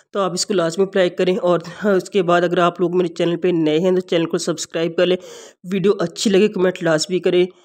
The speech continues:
और शेयर करें। हाँ, मेरे जो नए व्यूअर्स हैं, अ, तो जो मेरे चैनल को देखते हैं, पसंद करते हैं, उनका मैं बहुत तहे दिल से शुक्रगुजार हूँ कि इन्होंने मे-, हाँ, मेरी वीडियो को पसंद करते हैं और अच्छे अच्छे से, ओह, लाइक करते हैं, तो इससे मेरी बहुत ही ज़्यादा हौसला अफजाई होती है। ये देखें,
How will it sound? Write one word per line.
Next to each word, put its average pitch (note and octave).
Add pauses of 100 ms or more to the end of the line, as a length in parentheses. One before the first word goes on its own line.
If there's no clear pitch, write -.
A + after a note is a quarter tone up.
(220)
और E3+
शेयर F#3
करें। F#3
हाँ, -
मेरे G3+
जो G3
नए F3+
व्यूअर्स G3
हैं, F#3 (540)
अ, F#3
तो F3+
जो F3+
मेरे F3+
चैनल F3
को F3
देखते E3
हैं, G3
पसंद F3
करते F#3
हैं, F3+
उनका F3+
मैं F3+
बहुत E3+
तहे F#3
दिल F3+
से G3
शुक्रगुजार F#3+
हूँ F3+ (520)
कि A3
इन्होंने F#3
मे-, F#3
हाँ, F3
मेरी F3+
वीडियो F3
को F3+
पसंद D#3+
करते F3+
हैं F3
और E3+
अच्छे E3+
अच्छे F3+
से, F3 (520)
ओह, G3 (280)
लाइक F#3
करते F#3
हैं, F3+ (360)
तो F3
इससे F#3
मेरी F3+
बहुत F3
ही F#3+
ज़्यादा F3
हौसला E3+
अफजाई F#3+
होती F#3
है। G3
ये F3+
देखें, D#3+